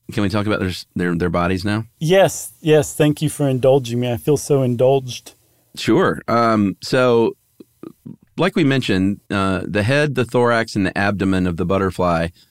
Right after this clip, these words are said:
Speaker 1: um, will look a lot like a caterpillar in some ways if you hold them up next to each other.
Speaker 2: Mm-hmm.
Speaker 1: And, and that's about it. Um,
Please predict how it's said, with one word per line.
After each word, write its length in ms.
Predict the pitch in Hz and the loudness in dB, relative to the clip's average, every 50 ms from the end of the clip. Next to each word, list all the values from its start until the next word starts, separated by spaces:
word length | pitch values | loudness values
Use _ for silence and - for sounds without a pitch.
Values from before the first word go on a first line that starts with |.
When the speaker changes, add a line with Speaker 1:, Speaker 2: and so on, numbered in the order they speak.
| _ _ _ _ _ - - | _ _ _ _ _ -12 -8
Speaker 1:
um, 420 | 87 87 87 87 85 82 82 - - | -6 -4 -4 -2 -2 -2 -4 -6 -8
will 320 | - 87 107 110 98 95 95 | -6 -2 0 2 2 2 2
look 360 | 101 117 131 - - - - _ _ - | 2 0 0 -2 -4 -12 -20 _ _ -4
a 60 | 98 | -2
lot 240 | 95 95 98 - - | 0 0 0 0 0
like 220 | 92 92 95 - | -2 -2 -2 -2
a 40 | 101 | -6
caterpillar 560 | 90 - 98 92 90 90 - 101 90 90 90 | -4 -2 -2 -2 -2 -2 -2 -2 -2 -2 -2
in 100 | 90 90 87 | -2 -2 -4
some 180 | - 95 92 | -4 -2 -2
ways 260 | 87 85 85 85 80 | -2 -2 -2 -4 -4
if 140 | 92 87 - | -6 -6 -6
you 180 | 92 87 82 - - - | -4 -6 -6 -6 -10 -8
hold 180 | - 95 90 | -6 -4 -2
them 100 | 92 87 | -2 -2
up 100 | 87 85 | -2 -2
next 220 | - 85 85 80 - | -2 -4 -6 -6 -4
to 80 | - | -6
each 160 | 82 80 - 80 | -6 -4 -4 -4
other. 260 | 80 78 80 82 85 _ _ _ _ - | -4 -2 -4 -4 -6 _ _ _ _ -6
Speaker 2:
Mm-hmm. 200 | 135 113 120 131 117 _ - | -4 -4 -4 -6 -8 _ -4
Speaker 1:
And, 120 | 160 175 - | -4 -2 0
and 120 | 180 190 | 0 0
that's 200 | 208 202 - - | 0 0 0 0
about 260 | 170 131 123 113 107 98 | 0 2 2 2 2 2
it. 240 | 87 - - - - - | 0 -2 -4 -12 -12 -6
Um, 440 | - 107 107 101 101 98 101 98 95 | -2 0 0 2 2 2 0 -2 -4